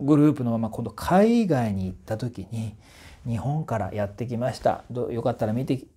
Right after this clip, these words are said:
行ってください」とかじゃなくて、「よう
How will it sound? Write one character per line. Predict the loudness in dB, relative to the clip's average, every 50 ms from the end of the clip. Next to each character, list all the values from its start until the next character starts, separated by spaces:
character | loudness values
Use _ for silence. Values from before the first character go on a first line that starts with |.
| _
行 | -10 -8
っ |
て | -6 -4
く | -2 -2
だ | -2 -2
さ | 0 2 0
い」 | 2
と | 2 0
か | 0 0
じ | 0 0
ゃ |
な | -2 -2 -2
く | -4 -8
て、 | -8 -8 -8 -8 -12 _ _ _ _ -20 -20 -20 -20 -20 -20 -20 -12 -4
「よ | 2 6 6 6
う | 6